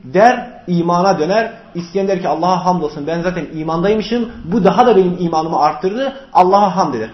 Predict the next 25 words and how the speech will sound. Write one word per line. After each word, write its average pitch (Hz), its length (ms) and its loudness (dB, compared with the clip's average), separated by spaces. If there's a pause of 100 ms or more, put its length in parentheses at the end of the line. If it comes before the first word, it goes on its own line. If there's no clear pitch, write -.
(220)
Dinleyenlere 214 640 4
kalmış 107 280 -8 (100)
bir - 40 -20
şey. - 160 -20 (680)
Bu 151 100 -8
da 127 40 -4
önemli 101 300 -10
bir - 80 -20
şey. - 140 -20 (920)
Yani 127 220 -8
tekfir 147 340 -6
yönü 156 460 -4 (160)
yok. 151 260 -6
Biz 175 180 -4
öyle 151 180 0
inanıyoruz. 98 420 -14 (1400)
Beş, 196 500 2
değerli 170 300 -2
kardeşler, 170 560 -4 (140)
Seyyid 180 300 -8
Kutup 214 420 -8 (840)
tasavvufa 160 880 -6 (380)
aşırı 180 380 -4
derecede 143 380 -4
karşıdır. - 600 -14